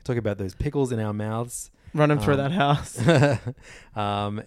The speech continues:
Speaker 1: and, uh, I'm sure there's other cool things. Oh, yeah, the, the news that Jonah Hill will not, not, not be in Batman.
Speaker 2: John A. Hill.
Speaker 1: And, uh, Angus needs to process that with, process that with me right next to him. So if you
Speaker 2: Yeah.
Speaker 1: wanna hear us continue this episode,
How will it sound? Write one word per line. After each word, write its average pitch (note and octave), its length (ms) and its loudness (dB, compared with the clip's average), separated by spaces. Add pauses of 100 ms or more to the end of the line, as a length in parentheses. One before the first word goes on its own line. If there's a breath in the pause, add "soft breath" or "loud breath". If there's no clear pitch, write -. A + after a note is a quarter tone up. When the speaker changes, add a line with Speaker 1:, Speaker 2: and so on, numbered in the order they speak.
Speaker 1:
and, G#2 320 -6
uh, G#2 240 -4
I'm B2+ 60 -8
sure B3 180 -8
there's C#3+ 100 -8
other A2 100 -4
cool F#2+ 200 -10
things. F#2 340 -10
Oh, C#3 40 4
yeah, D3 180 8
the, A2+ 320 0
the G#2+ 120 0
news A2 320 0
that G2+ 140 -2
Jonah A2 260 0
Hill G#2+ 240 -2
will F#2+ 220 -10
not, G2 240 -8
not, G#2+ 160 -8
not A2 220 -4
be A2+ 120 -4
in G#2 120 -4
Batman. F#2+ 500 -8 (200)
Speaker 2:
John D#3+ 220 4
A. D#3+ 160 6
Hill. D#3 520 6
Speaker 1:
And, G#2 120 -4
uh, G#2 200 -10
Angus G#2+ 260 -2
needs G#2+ 120 -4
to G#2+ 60 -4
process G2 240 -4
that F#2 140 -6
with, F2+ 240 -14
process G2 280 -2
that G2 180 -4
with G2 180 -8
me F#2 340 -10
right G2 240 -6
next F2+ 200 -12
to F2+ 100 -12
him. D#2+ 160 -16
So G#2+ 160 -6
if A2+ 100 0
you D3 60 0
Speaker 2:
Yeah. C#3 40 4
Speaker 1:
wanna C#3+ 120 4
hear C3+ 160 4
us A#2+ 180 2 (240 loud breath)
continue D#3+ 300 0
this C3+ 160 0
episode, G#2+ 540 -2